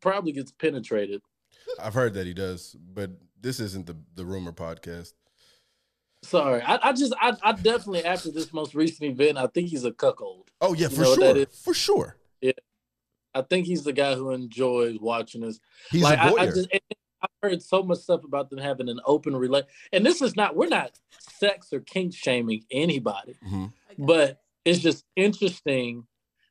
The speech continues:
Speaker 1: now with such an open dialogue on everything. How open can people, people really are quiet on the things that they're into.
Speaker 2: They
Speaker 1: They really, really are.
Speaker 2: They are. I, I mean, I only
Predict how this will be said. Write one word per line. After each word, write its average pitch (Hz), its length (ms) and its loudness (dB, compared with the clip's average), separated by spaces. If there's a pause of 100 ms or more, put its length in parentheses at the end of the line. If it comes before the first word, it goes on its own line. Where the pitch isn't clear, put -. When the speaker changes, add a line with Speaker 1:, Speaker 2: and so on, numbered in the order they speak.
(120)
Speaker 1:
now 135 680 0
with 120 240 -8
such 143 280 -4
an 135 100 -14
open 123 280 -8
dialogue 127 600 0
on 113 180 -6
everything. 127 440 -2
How 151 280 0
open 156 380 -2
can 139 180 -20
people, 160 440 -6 (340)
people 359 580 4
really 269 380 4
are 180 160 2
quiet 226 480 -2
on 180 160 0
the 165 160 -4
things 196 320 -2
that 170 200 4
they're 170 120 2
into. 175 460 -4 (560)
Speaker 2:
They 110 160 2
Speaker 1:
They 156 40 6
really, 170 560 4
really 151 140 -4 (260)
are. 127 260 -4 (140)
Speaker 2:
They 135 220 0
are. 147 400 2
I, 131 240 0 (100)
I 120 80 0
mean, 123 220 2
I 113 80 2
only 120 260 2